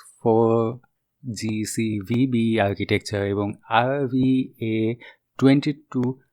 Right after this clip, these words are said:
স্ট্যান্ডার্ড মাফিক তৈরি। এতে পাওয়ার ভিআর ইন্টিগ্রেটেড গ্রাফিক্স প্রসেসিং ইউনিটও আছে।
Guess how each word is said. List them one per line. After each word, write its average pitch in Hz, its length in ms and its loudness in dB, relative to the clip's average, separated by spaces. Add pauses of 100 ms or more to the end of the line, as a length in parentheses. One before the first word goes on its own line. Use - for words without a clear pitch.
(220)
স্ট্যান্ডার্ড 104 480 -2
মাফিক 92 340 -6
তৈরি। 92 300 -6 (440)
এতে 123 240 -4
পাওয়ার 139 400 2
ভিআর 139 320 -2
ইন্টিগ্রেটেড 110 600 -6
গ্রাফিক্স - 440 -10
প্রসেসিং 98 420 -8
ইউনিটও 92 400 -4
আছে। - 340 -8